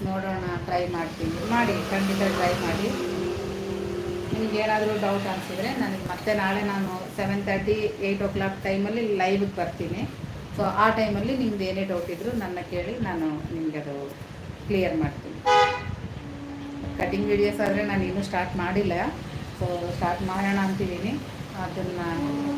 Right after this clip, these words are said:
ಮುಂದೆ ಇನ್ನೂ ಟೈಮ್ ತೊಗೊಳ್ತೀನಿ ಸ್ವಲ್ಪ, ನನಗೆ ಅಷ್ಟು ಎಡಿಟಿಂಗು ಅದು ಎಲ್ಲ ಬರ್ತಾ ಇಲ್ಲ,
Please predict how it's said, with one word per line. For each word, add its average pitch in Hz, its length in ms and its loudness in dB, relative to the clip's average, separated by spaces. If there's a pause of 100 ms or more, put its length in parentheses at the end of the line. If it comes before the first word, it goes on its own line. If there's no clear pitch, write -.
(420)
ಮುಂದೆ 196 200 6
ಇನ್ನೂ 185 340 0
ಟೈಮ್ 185 260 -2
ತೊಗೊಳ್ತೀನಿ 175 480 -2
ಸ್ವಲ್ಪ, 151 220 -2
ನನಗೆ 160 280 0
ಅಷ್ಟು 180 300 -4
ಎಡಿಟಿಂಗು 185 640 0
ಅದು 175 160 0
ಎಲ್ಲ 170 220 0 (500)
ಬರ್ತಾ 175 280 -2
ಇಲ್ಲ, 175 200 0